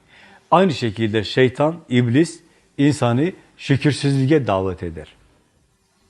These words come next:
Evet, bakıyoruz ne kadar şükrediyoruz. Şükrümüz ne kadardır?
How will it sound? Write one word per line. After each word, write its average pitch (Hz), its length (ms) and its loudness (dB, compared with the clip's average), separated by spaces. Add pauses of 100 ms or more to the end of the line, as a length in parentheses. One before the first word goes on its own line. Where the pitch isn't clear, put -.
(1200)
Evet, 98 300 2
bakıyoruz 135 640 0 (140)
ne 156 160 2
kadar 135 360 0 (160)
şükrediyoruz. 92 800 -6 (2750)
Şükrümüz 147 600 2
ne 175 140 4
kadardır? 98 580 -6